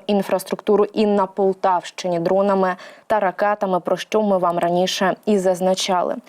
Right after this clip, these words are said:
Не припиняють вони також обстрілювати і Харківщину, адже кожного дня з'являється зведення від очільника області. Синігубов у себе у Telegram-каналі також дописує оперативну інформацію. Далі буду вам її цитувати.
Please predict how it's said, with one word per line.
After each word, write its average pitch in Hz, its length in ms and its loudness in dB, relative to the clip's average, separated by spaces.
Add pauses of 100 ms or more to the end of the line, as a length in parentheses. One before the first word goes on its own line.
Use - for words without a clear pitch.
(320)
Не 269 80 2
припиняють 269 560 0
вони 226 280 0
також 220 320 -2
обстрілювати 208 720 0
і 208 100 0
Харківщину, 190 800 -2
адже 180 280 2
кожного 190 500 0
дня 190 260 0
з'являється 180 420 0
зведення 202 560 0
від 170 160 0
очільника 226 580 0
області. 208 720 0 (300)
Синігубов 220 600 2
у 180 40 0
себе 180 300 0
у - 140 0
Telegram-каналі 196 880 0
також 196 380 -2
дописує 202 640 0
оперативну 214 960 0
інформацію. 214 800 0
Далі 220 260 0
буду 180 300 0
вам 185 240 0 (300)
її 196 280 4
цитувати. 190 640 -2